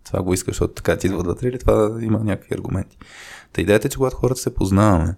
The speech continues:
тоест това, което ти кажеш, м, момент на осъзнаване,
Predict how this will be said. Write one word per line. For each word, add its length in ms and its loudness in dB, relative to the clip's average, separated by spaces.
тоест 200 0
това, 80 -10
което 160 2
ти 60 -14
кажеш, 320 -2
м, 80 -10
момент 440 4
на 100 4
осъзнаване, 680 4